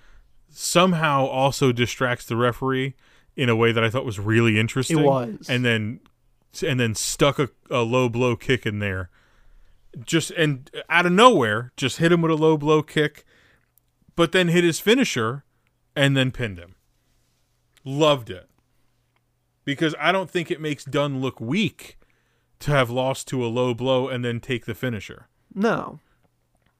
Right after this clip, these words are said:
Speaker 2: Um,
Speaker 1: So you get your heel, your new heel bad guy over in a big way in his first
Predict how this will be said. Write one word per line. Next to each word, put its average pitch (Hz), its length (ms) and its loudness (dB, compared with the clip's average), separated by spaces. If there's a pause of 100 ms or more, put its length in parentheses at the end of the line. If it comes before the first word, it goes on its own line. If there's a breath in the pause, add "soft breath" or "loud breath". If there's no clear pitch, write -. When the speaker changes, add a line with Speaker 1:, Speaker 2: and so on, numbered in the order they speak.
(220)
Speaker 2:
Um, 127 460 -4
Speaker 1:
So 127 340 -2
you 131 220 -6
get 139 380 0 (1080)
your 127 300 -4
heel, 170 540 2 (360)
your 123 180 -2
new 151 220 4
heel 160 300 2
bad 151 320 0
guy 107 240 2
over 101 460 -4 (500)
in 127 100 -2
a 120 120 2
big 151 360 10
way 104 320 -4
in 107 80 -8
his 127 180 -8
first 165 360 -6